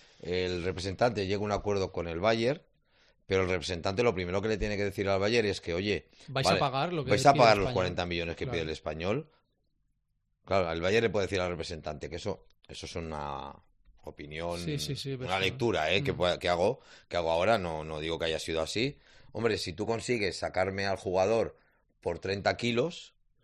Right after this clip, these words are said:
Speaker 1: yo te doy a ti un millón".
Speaker 2: Sí, sí, no, luego
Speaker 1: Que es
Speaker 2: están
Speaker 1: lo que
Speaker 2: los
Speaker 1: suele
Speaker 2: chanchullos.
Speaker 1: pasar.
Speaker 2: Ya, ya, ya.
Speaker 1: Que suele pasar, si tú al jugador,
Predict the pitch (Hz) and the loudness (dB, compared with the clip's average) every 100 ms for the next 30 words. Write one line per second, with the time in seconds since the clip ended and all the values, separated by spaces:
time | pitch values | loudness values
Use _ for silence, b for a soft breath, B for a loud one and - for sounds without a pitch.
0 | _ _ _ _ - 85 90 92 87 82 | _ _ _ _ -6 -2 0 0 0 0
1 | 78 90 90 90 87 82 73 65 65 143 | -2 -2 -2 0 -2 -4 -8 -10 -8 -6
2 | 151 139 135 127 131 110 139 135 135 127 | -6 -4 -4 -2 2 6 6 8 8 10
3 | 110 143 156 92 135 135 139 123 117 110 | 10 12 12 12 8 -2 -2 -4 -8 -10
4 | - 87 104 107 98 113 131 - 85 107 | -10 0 2 4 4 4 4 2 -4 -2
5 | 110 - 101 113 131 82 | -2 0 2 6 6 4